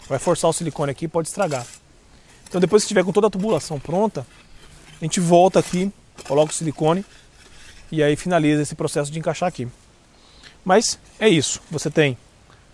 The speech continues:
a caixa de inspeção aqui, a, a, a, a válvula de retenção. Nessa válvula a gente vai usar como, como caixa, para que a gente possa ter acesso a, ao sistema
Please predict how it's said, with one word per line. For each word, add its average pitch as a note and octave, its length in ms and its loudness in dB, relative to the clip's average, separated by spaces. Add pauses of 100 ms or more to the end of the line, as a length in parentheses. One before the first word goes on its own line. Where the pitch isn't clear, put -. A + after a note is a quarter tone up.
(320)
a B2 60 -8
caixa F3 380 4
de E3+ 80 -2
inspeção C#3 460 -2
aqui, C#3+ 180 -2
a, D#3+ 80 6
a, A#2+ 720 -2
a, - 60 -14 (540)
a B2+ 80 -4
válvula D3+ 280 4
de C3+ 80 -2
retenção. C#3+ 460 -2 (1120)
Nessa D3 260 0
válvula C#3+ 300 4
a - 20 -2
gente C3+ 60 -8
vai C#3+ 100 4
usar C3+ 120 0
como, F#3+ 280 -4
como D#3+ 220 -4
caixa, F3 420 2 (760)
para D3 100 -6
que D3 60 0
a D#3 40 4
gente E3 140 0
possa D#3 380 4
ter D3 80 4
acesso D#3 560 4 (1120)
a, A#2+ 300 -6
ao A#2 200 -4
sistema D3 560 -4